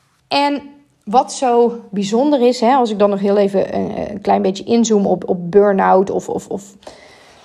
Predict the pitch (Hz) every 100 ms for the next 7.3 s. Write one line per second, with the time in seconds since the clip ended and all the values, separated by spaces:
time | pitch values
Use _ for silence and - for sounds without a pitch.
0 | - _ _ _ _ _ 196 190 165 -
1 | - 233 233 202 202 202 240 240 214 196
2 | 190 190 202 202 202 - 208 202 208 202
3 | 190 247 294 294 - - - 175 277 -
4 | - 240 226 233 226 269 - 285 403 -
5 | _ _ - 180 226 220 214 214 196 -
6 | - _ _ _ - 277 294 269 208 185
7 | 165 160